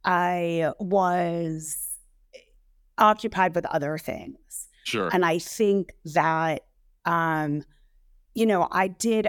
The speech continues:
Speaker 1: actually, let me just back up for a second. Probably now that I say this, why it went dormant in those years. I was adopted in New York, sealed records, and I did,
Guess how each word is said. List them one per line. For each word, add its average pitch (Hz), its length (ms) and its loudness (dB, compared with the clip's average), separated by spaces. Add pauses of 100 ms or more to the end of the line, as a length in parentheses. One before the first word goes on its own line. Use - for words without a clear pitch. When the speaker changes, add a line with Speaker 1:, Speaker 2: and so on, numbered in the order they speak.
Speaker 1:
actually, 196 380 0
let 165 180 0
me 160 100 -2
just - 240 -10
back - 220 -2
up 196 180 -2
for 226 140 0
a 196 60 0
second. 151 580 -2 (920)
Probably 190 840 2
now 156 220 2
that 147 120 0
I - 120 -10 (300)
say 285 200 4
this, 233 280 2
why 170 280 4
it 156 140 -2
went 147 220 -4
dormant 147 460 -2
in 147 100 -4
those 147 260 -4
years. 147 480 0 (540)
I 180 180 8
was 180 160 0
adopted 175 400 2
in 175 80 2
New 180 80 2
York, 160 460 0
sealed 175 380 -2
records, 151 640 0 (120)
and 160 420 0 (160)
I 165 220 0 (100)
did, 185 280 0